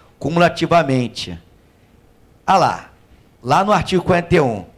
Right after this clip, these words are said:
nem a informação, se vocês olharem esse artigo aí, mestre, nem a informação do advogado tem.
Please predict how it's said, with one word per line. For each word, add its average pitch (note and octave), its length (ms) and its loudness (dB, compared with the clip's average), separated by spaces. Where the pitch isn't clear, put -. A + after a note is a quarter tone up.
nem B3 460 0
a D#4 80 2
informação, B3 1300 0
se - 140 -14
vocês F3 280 0
olharem D3 320 4
esse - 160 -4
artigo B2 360 -6
aí, G3 260 0
mestre, G2 420 -10
nem C4 300 -2
a G4+ 40 -2
informação B3 720 0
do B3+ 80 0
advogado A3+ 540 2
tem. F#3+ 380 -2